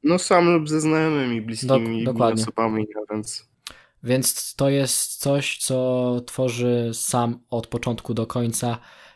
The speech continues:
Speaker 2: i, i można powiedzieć, że to jest jego dzieło, prawda? Nie, nie tylko
Speaker 1: No,
Speaker 2: wokal,
Speaker 1: racja,
Speaker 2: tak
Speaker 1: racja.
Speaker 2: jak, tak jak u, u większości, e, raperów, których słuchacie, ja słucham, tylko tutaj mamy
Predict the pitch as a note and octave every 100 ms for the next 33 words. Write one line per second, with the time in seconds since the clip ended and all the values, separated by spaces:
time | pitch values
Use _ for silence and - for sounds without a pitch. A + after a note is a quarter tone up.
0 | _ - A#2+ A#2+ B2 B2 A#2+ A#2 A#2+ A#2
1 | A2+ A2 A#2 A2 A#2 A2 G#2+ A2 G2+ F#2
2 | G#2+ G2+ A2 G#2+ _ A2+ A2+ A#2 A2+ A2+
3 | A2+ G#2 A2+ C#3+ A2+ B2+ B2+ A#2+ A#2 A#2+
4 | _ - - _ A#2 A#2 A2 B2 A2+ G#2+
5 | G#2+ _ _ _ - A2+ A#2 - A2+ -
6 | A2+ A2 - _ _ - A#2 G#2 G2+ G#2
7 | G#2+ - A2 G#2+ - G#2+ - A2 A2 -
8 | A2 G2+ G2+ - A2 A2+ G#2+ - - -
9 | _ - A2+ A2+ G#2+ A2+ A2+ G#2+ G#2 G#2
10 | G#2